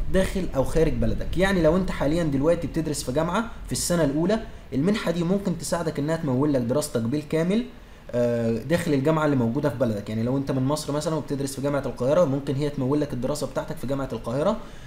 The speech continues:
آه، وتديك مرتب شهري وتديك كل التكاليف. طب لو أنت عايز تدرس بره في دولة تانية، كمان متاح ليك، ممكن تقدر تقدم إنك تدرس في دولة تانية.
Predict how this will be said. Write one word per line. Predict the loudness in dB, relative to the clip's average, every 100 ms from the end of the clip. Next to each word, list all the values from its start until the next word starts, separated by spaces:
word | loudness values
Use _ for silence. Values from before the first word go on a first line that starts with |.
| -14 -12 -2
آه، | 2 4 2 2 2 0
وتديك | 0 -2 -2 0
مرتب | 0 0 -2
شهري | 0 2 4 2
وتديك | 0 -2 -4
كل | -2 -2
التكاليف. | -2 -2 -2 -2
طب | -2 2
لو | 2
أنت | 2 2
عايز | 0 0
تدرس | -2 -2 -2
بره | 2 2 2
في | 2
دولة | 2 2
تانية، | 0 0 0 -2 -4 -8
كمان | -4 0 0
متاح | 0 0 0
ليك، | 2 0 0
ممكن | -2 -4 -4
تقدر | -2 -2
تقدم | -2 -4 -2 -4
إنك | -2 -4 -4
تدرس | -2 -2 -4 -8 -12
في | 0
دولة | 2 4
تانية. | 2 -2 -6